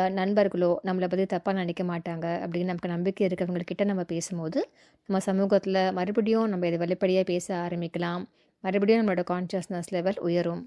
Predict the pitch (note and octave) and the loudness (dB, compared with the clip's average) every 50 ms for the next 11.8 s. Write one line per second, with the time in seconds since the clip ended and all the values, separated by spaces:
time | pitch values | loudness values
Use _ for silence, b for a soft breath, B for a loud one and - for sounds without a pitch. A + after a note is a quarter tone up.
0 | - _ _ _ _ _ _ - F4 B3+ G3+ G3+ G3+ G3 G3 G3+ G3+ A3+ A3+ A#3 | -14 _ _ _ _ _ _ -10 -4 0 2 4 4 4 4 4 2 2 2 0
1 | A3 A3 A3 G3+ G3 G3+ G#3 G#3+ G#3 G3+ - G#3+ G3 F3+ F#3 F#3 F#3+ F#3+ F#3 F#3 | -2 0 0 2 2 2 2 2 2 2 2 0 0 2 2 2 2 2 0 0
2 | F3+ F3 - F#3 F#3 F#3 F3 - G3 F#3+ G3 A#3+ E4 - - - A3 F#3+ F#3 G3 | -2 -2 -2 -2 -2 -2 -4 -6 -6 -4 -4 -4 -4 -6 -6 -4 -2 0 0 -2
3 | G3+ - G#3+ F3+ G3 F3+ F3+ - - G3 F#3+ F#3 F3 F3 - - F3+ A3 C4 - | -2 -4 -2 -2 0 -2 -2 -2 0 0 2 2 2 0 -2 -2 -2 -2 -2 0
4 | - F#3 F3+ F3 F3 - F3+ F3 E3+ E3 D#3+ - G3 F3+ - A3+ - - F3 - | -2 0 0 0 0 -2 -2 -2 -2 -2 -2 -4 -4 -4 -4 -4 -2 -2 -2 -2
5 | - - - E3+ E3 E3 D#3+ E3 E3+ - - _ _ _ _ - A3+ G#3 G3+ F3+ | -2 -4 -6 -6 -4 -4 -4 -4 -6 -6 -8 _ _ _ _ 0 2 4 4 6
6 | F#3+ G3 G3 - G#3 G3+ F#3+ G3+ G#3 G3+ F#3+ F#3 F#3+ F3 - G#3 - G3+ F#3 F3+ | 6 4 4 4 2 2 4 4 4 4 4 2 0 0 -2 -2 -2 0 0 0
7 | - G3 F3 - - F3 - A#3+ D4 A#4 - - G3 F#3+ G3 G3+ G3 F#3 F3+ F3 | 0 -2 -4 -4 -4 -4 -2 -2 -2 -2 -2 -2 0 2 2 2 2 0 -2 -2
8 | - F#3+ F#3 F#3+ F3 E3+ F3 - - - F#3+ F#3 - G3 F#3 F#3 - F3+ E3+ F3 | -2 -4 -2 -2 -2 -2 -2 -4 -2 -4 -6 -4 -2 -4 -4 -2 -2 -2 -2 -2
9 | F3 F3+ A3 C#4 E4+ - G3 F3+ F3+ F#3+ F#3 F#3 E3 - - G#3 F#3 - - F#3 | -2 -2 -2 -2 -2 0 0 0 2 2 2 2 0 0 -2 -8 -8 -6 -6 -4
10 | F3 F3 F3 E3 E3 - - G#3 B3+ F4+ - _ _ _ _ _ _ - - G3 | -2 -2 -2 -2 -4 -2 -2 0 0 0 -2 _ _ _ _ _ _ -4 -2 0
11 | G3+ A3 A3 A3 G#3+ - G3+ F#3 F3+ - F#3+ F3 - F#3 - C4+ | 2 2 2 2 2 2 2 0 0 0 -2 -2 -4 -4 0 2